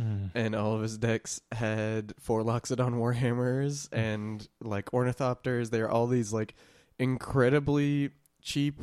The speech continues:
Speaker 2: and efficient and hard to disrupt, uh, fast aggro decks, like,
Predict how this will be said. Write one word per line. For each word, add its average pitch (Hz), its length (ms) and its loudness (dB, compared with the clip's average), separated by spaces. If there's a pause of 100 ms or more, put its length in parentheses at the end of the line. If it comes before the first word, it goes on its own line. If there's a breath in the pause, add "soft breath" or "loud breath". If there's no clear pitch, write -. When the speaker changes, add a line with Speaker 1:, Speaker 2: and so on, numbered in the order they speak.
Speaker 2:
and 120 160 -2
efficient 123 1040 -4
and 101 260 -4
hard 123 260 -2
to 120 80 -4
disrupt, 110 640 -6 (640 soft breath)
uh, 95 320 -2 (100)
fast - 800 -4 (340)
aggro 110 720 -2 (240)
decks, - 680 -4
like, 101 320 -4